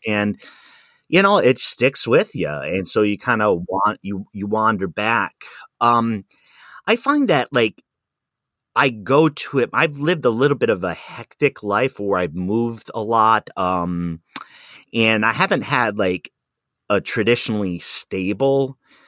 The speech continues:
uh, existence. It hasn't been bad, but not stable in the sense of this is where I've been for X amount of time.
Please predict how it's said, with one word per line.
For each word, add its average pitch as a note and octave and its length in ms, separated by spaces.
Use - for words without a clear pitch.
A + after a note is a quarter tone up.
uh, A#2 160
existence. B2 560
It A2+ 120
hasn't E3+ 340
been G#2+ 240
bad, A#2 380
but G2+ 200
not A2+ 360
stable G2+ 480
in F#2+ 80
the F#2 80
sense F#2+ 400
of F2+ 360
this - 180
is E2+ 120
where F2+ 220
I've E2 220
been F2+ 480
for E2+ 600
X - 280
amount E2 300
of D#2+ 80
time. E2 560